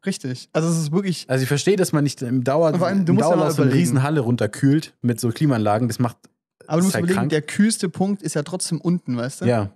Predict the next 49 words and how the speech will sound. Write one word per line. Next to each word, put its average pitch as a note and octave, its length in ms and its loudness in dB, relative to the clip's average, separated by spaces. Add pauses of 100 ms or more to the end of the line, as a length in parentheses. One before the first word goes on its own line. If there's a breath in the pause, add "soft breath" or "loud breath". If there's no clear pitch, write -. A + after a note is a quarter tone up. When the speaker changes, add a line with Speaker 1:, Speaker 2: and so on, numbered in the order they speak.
(420)
Speaker 1:
Das B2+ 80 -2
heißt, E3+ 260 -2
wie D#3+ 80 0
es - 160 -6
da C#3 120 0
oben F#3+ 360 0
in C#3+ 80 2
diesen C#3 220 0
fünf G#3 260 0
Metern D#3 300 0
Höhe G3 180 4
ist, D3 380 -2
ist D#3+ 100 -6
ja C3+ 80 -2
noch D3+ 240 2
schlimmer, A#2+ 440 -4
weißt A#2+ 100 -2
Speaker 2:
Will C3 60 0
ich G#2 80 -4
Speaker 1:
du? - 40 -6
Speaker 2:
gar A2 100 -2
nicht G#2 140 -6
wissen. B2 300 -4 (340 loud breath)
Speaker 1:
Vor - 140 -2
allem, G3 100 0
ich F3 60 -2
denke G#3+ 240 0
aber F3+ 100 2
auch G3+ 120 -2
so, E3+ 340 -4 (1200)
also D#3 220 0
auch D#3+ 120 -2
so E3 160 -4
von, C#3+ 400 -2
von C#3 220 -4
so C3 240 -4 (200)
Energiewirtschaftsgründen, D3 1160 -2
weißt B2+ 240 -8
du, F#3 60 -6
so D#3 280 -6 (360)
müsste, E3+ 680 2
es D3+ 200 -4
ist D#3+ 180 -8
so D3+ 80 -2
ein C3+ 180 -2
Dach G3 240 -2
isolieren, C#3 640 -4 (180)
Speaker 2:
Mhm. A#2+ 200 4
Speaker 1:
das B2 160 -2